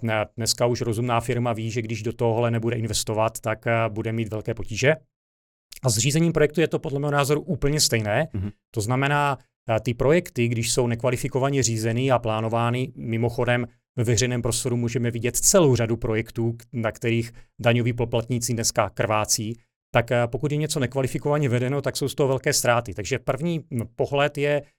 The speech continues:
Speaker 1: dívejme se na to jako na strategickou investici a ne na jako zbytný ná-, m, H R náklad. To je první věc. A potom jde o to, jestli správně ty lidi školíme, jestli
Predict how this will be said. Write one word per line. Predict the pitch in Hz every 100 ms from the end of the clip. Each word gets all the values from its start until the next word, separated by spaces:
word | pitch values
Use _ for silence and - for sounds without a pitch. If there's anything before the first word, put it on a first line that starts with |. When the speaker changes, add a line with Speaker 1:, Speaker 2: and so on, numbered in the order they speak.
| _
Speaker 1:
dívejme | 113 123 139
se | 139 -
na | 151
to | 143 - 151
jako | 151 - 151
na | 147 123 98
strategickou | - 117 117 131 139 -
investici | 151 127 117 - 107 120 113 - _ -
a | 117
ne | 117 127
na | 143 135 139 _
jako | - 113 117
zbytný | 107 98 120 - 139
ná-, | 127 120 117
m, | 113 101 110 -
H | 120 117 127
R | 127
náklad. | 104 95 127 185 - - _ _ -
To |
je | 135
první | - 107 120
věc. | 123 160 180 -
A | 117 117
potom | 117 131 120 156 151
jde | 147 151
o | 135
to, | - 151 156 151 - _ _ _
jestli | 113 123 143 - 175 180 _ _ _ _ -
správně | - - 139 175 160 117
ty | 110
lidi | 101
školíme, | 104 - 107 101 95
jestli | 110 - 147 135